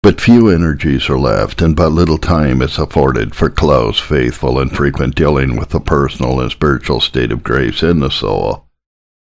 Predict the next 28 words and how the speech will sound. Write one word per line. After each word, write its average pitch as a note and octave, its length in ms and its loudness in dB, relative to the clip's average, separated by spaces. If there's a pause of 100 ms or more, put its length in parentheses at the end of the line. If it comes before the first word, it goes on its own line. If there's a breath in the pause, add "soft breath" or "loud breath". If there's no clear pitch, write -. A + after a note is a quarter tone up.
(120)
which G2 220 4
in F2+ 80 4
consequence E2 760 0
of D2 280 0
thus A#1 320 0
being B1+ 280 -2
overlooked B1+ 600 -2
and C#2+ 100 0
uncultivated, C2 1120 -2 (760)
may E2 160 4
fall E2 320 2
into C#2+ 360 0
a B1 80 0
state C#2+ 320 0
of C2+ 100 0
the A#1+ 80 -2
deepest B1 580 -4
and B1+ 220 -2
most A1+ 420 -4
painful B1+ 520 -4
declension. - 880 -4 (500)
They E2 120 4
made D2 260 2
me C2 200 2
keeper - 440 0
of G1+ 100 -2
the B1 120 -2
vineyards, A1 760 -2